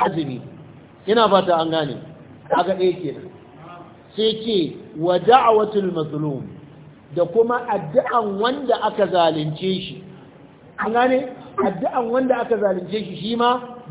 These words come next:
direct Allah na karɓa. Wa da'watul musafir, da addu'an matafiyi. Kaga mutum zai tafi, ya ce,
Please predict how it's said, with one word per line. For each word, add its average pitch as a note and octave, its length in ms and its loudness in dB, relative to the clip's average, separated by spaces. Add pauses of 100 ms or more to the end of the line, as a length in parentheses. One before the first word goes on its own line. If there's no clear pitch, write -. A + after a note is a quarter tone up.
direct G#3+ 600 4
Allah G#3+ 280 2
na E3+ 200 0
karɓa. C#3+ 380 -2 (680)
Wa F3+ 240 2
da'watul G3+ 800 4
musafir, F3 720 0 (640)
da E3+ 80 0 (100)
addu'an G3+ 400 2
matafiyi. D#3+ 520 -4 (1040)
Kaga A3 240 6
mutum A#3+ 240 -2
zai A#3 140 2
tafi, G3 400 -2
ya F3 100 0
ce, F3+ 140 -4